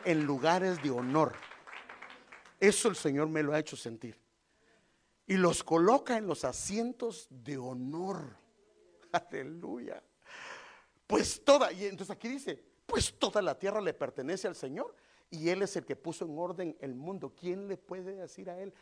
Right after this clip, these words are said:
'Por qué lo haces?'?" Esto es importante, hermano.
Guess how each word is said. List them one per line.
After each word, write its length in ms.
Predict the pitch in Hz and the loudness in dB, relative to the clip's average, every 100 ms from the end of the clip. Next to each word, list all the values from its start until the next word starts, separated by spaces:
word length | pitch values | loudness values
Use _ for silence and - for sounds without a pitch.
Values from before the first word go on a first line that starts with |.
| _ | _
'Por 180 | - 117 | -14 -10
qué 140 | 147 | -8
lo 180 | 147 147 | -8 -8
haces?'?" 540 | 151 - - - - _ _ _ _ _ _ _ _ _ _ _ _ _ _ _ _ _ _ _ _ _ _ _ _ _ _ _ - | -14 -18 -20 -20 -20 _ _ _ _ _ _ _ _ _ _ _ _ _ _ _ _ _ _ _ _ _ _ _ _ _ _ _ -12
Esto 180 | 127 196 | -10 -8
es 100 | - | -8
importante, 500 | 147 - - 113 110 | -10 -12 -12 -14 -12
hermano. 220 | 101 95 | -16 -20